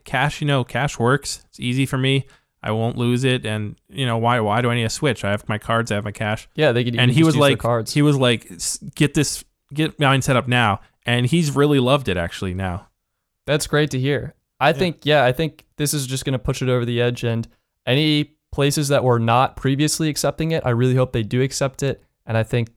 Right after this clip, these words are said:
Speaker 2: it'll just be built into all the checkout devices that are getting released going forward.
Speaker 1: And I think Apple Pay is interesting 'cause that, they don't layer a fee on top, unlike, uh, you know, on, on top of the Visa fees and stuff, unlike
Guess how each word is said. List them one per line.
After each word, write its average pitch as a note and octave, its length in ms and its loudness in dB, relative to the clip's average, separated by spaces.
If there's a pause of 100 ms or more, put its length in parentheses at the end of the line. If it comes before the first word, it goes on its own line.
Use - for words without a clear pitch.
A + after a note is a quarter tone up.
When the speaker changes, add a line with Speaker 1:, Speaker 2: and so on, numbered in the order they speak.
(100)
Speaker 2:
it'll A#2 180 0
just G#2+ 200 -4
be A#2+ 100 0
built A2 300 -2
into A2 680 -4
all A#2 220 4
the G#2 500 -2
checkout A2+ 400 -2
devices G#2+ 580 -4
that G2 460 -6 (480)
are G2+ 280 -2 (600)
getting B2 200 2
released A#2 360 2
going A2+ 220 0
forward. G#2 420 -2 (880)
Speaker 1:
And B2+ 140 2
I C#3 80 6
think F3+ 260 0
Apple E3 300 2
Pay D3 360 0
is B2 200 0
interesting B2 360 -2
'cause A2+ 160 -2
that, A#2+ 300 0 (300)
they B2+ 100 -2
don't B2 280 0
layer G#2+ 320 2
a G2 60 -2
fee A2 300 -4
on G#2 240 -6
top, A2 380 -8
unlike, A2 560 -6
uh, - 300 -8 (680)
you B2+ 60 -8
know, A2 120 -2
on, A2+ 220 -2
on A#2+ 140 0
top G#2+ 220 -2
of A2+ 80 -10
the G2 60 -2
Visa G#2+ 540 -4
fees A2 300 -8
and G#2+ 100 -8
stuff, A2+ 180 -8
unlike G#2 300 -6